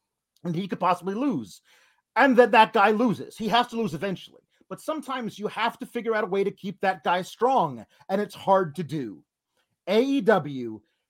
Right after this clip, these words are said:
and Miro are knocking the shit out of the park, keeping him strong.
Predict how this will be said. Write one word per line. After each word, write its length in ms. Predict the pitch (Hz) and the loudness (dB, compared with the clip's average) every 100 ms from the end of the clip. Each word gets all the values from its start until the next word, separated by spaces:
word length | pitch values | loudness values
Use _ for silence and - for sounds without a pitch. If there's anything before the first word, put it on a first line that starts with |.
| _ - | _ -2
and 260 | 214 202 | 0 2
Miro 440 | 196 165 131 120 117 | 0 0 -2 -6 -4
are 160 | 165 165 | 0 0
knocking 600 | 170 175 196 190 - 196 | 0 0 4 2 2 -6
the 100 | 180 | -6
shit 360 | - - 190 185 | -6 -4 -6 -4
out 160 | 156 156 | -4 -2
of 60 | 151 | -4
the 60 | |
park, 380 | 147 170 135 - - | -6 -4 -4 -4 -14
keeping 260 | 165 165 | -10 -8
him 120 | 151 147 | -8 -10
strong. 380 | - 170 139 | -6 -6 -6